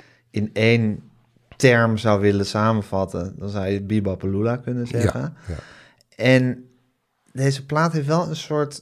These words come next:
Speaker 1: er zit wel een soort, soort ongepolijste oerkracht in.
Speaker 2: Maar het heeft niets met rock'n'roll te maken, hè? Dat is zo, tenminste,
Speaker 1: Ja.
Speaker 2: eh, eh,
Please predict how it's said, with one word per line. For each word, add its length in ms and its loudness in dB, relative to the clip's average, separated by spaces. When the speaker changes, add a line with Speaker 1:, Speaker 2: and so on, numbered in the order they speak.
Speaker 1:
er 40 -20
zit 180 -4
wel 140 -2
een 80 -8
soort, 440 -8
soort 540 -8
ongepolijste 1200 0
oerkracht 1040 -2
in. 360 -2
Speaker 2:
Maar 100 -2
het 80 -2
heeft 160 8
niets 300 10
met 140 8
rock'n'roll 520 6
te 120 -4
maken, 380 0
hè? 80 0
Dat 180 -2
is 100 -6
zo, 280 2
tenminste, 360 8
Speaker 1:
Ja. 320 6
Speaker 2:
eh, 240 -6
eh, 60 -8